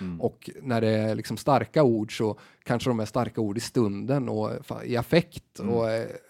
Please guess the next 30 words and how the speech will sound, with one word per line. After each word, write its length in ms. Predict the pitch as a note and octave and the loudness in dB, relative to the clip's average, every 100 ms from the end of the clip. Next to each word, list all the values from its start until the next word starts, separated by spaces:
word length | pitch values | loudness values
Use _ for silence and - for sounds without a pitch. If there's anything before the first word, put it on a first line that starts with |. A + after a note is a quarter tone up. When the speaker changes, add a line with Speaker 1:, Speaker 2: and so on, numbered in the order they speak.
| - - | -18 -12
Speaker 2:
då, 100 | C3 G#2+ | -12 -10
då, 260 | C3+ B2+ B2 | -6 -6 -4
då 120 | C3+ | -2
måste 260 | C#3 C3+ C3 | 0 -2 -4
man 140 | A#2+ | -6
liksom 240 | B2 C3+ | -6 -6
nästan, 380 | C3+ C3 A#2 A2 - _ _ _ _ _ _ - - - - | -6 -4 -4 -6 -10 _ _ _ _ _ _ -16 -16 -16 -14
det 60 | - | -2
är 20 | |
nästan 240 | D3 - | 2 4
vårt 220 | C3+ E3+ F3+ | 4 4 4
ansvar 540 | E3 A#2+ - E3 C#3 | 2 2 4 4 6
att 160 | A2+ - | 2 -2
liksom 300 | A#2+ A2 A2 | -6 -6 -4
förstå 560 | B2+ - - F3+ C#3+ | -6 -2 2 4 4
att 220 | A2+ - - | 2 0 -6
hur 60 | |
smart, 420 | - C3+ B2+ - - - | 0 4 4 2 -8 -2
det 60 | - | 4
är 20 | |
kanske 220 | D3 C3+ | 6 8
det 300 | C#3+ F3 E3 D#3 - | 8 8 8 4 -6
han 120 | - F3 | -2 2
skulle 160 | F#3 | 4
ha 40 | F3 | 4
sagt 220 | A#2+ - | 4 4
då 80 | A2+ | 4
i 40 | |
nästa 320 | C3 - - | 4 4 2
intervju. 440 | E3+ E3+ B2 G#2+ | 2 4 2 0